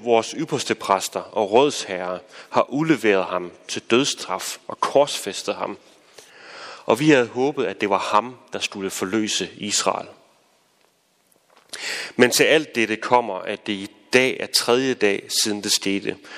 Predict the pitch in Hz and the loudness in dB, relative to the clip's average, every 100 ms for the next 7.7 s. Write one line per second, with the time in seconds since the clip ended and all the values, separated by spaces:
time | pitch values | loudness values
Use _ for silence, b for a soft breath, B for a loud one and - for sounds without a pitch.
0 | B B B - 117 131 147 127 120 117 | B B B 2 4 4 2 2 2 -6
1 | 113 - 127 139 139 110 - 98 98 92 | -6 -2 2 4 4 2 -2 -4 -2 -4
2 | - - - - 127 110 90 95 98 - | -4 -6 -2 2 2 2 -4 -10 -8 -10
3 | - _ _ B B B B B 110 107 | -12 _ _ B B B B B 0 2
4 | 95 - 123 127 - 104 95 107 110 - | 2 2 2 -2 -8 -2 2 2 0 -6
5 | 120 123 110 107 107 113 95 95 90 _ | -4 -4 -2 -2 2 2 2 -10 -14 _
6 | B B B - 107 - 143 143 - 127 | B B B 0 0 2 0 0 -4 -4
7 | 117 98 - 107 101 113 110 | -4 -2 0 4 2 2 -4